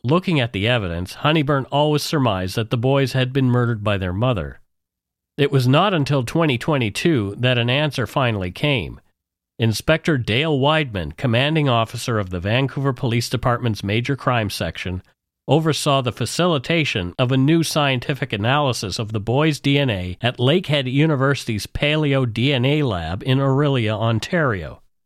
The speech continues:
According to the university's website, in March twenty twenty-one, Redgrave Research Forensic Services enlisted the lab's help for its proficiency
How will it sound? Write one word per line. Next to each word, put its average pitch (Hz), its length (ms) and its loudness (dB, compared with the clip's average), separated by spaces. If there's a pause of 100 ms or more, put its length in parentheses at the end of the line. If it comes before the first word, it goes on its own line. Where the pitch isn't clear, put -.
(880)
According 170 480 4
to 147 120 2
the 120 100 0
university's 113 720 0
website, 123 500 0
in 107 120 0
March 143 420 0
twenty 139 300 0
twenty-one, 139 720 2
Redgrave 147 640 2
Research 127 500 0
Forensic 143 540 0
Services 107 640 0
enlisted 135 580 2
the 156 120 0
lab's 127 420 0
help 104 380 -2 (240)
for 143 200 2
its - 140 -4
proficiency 113 880 -2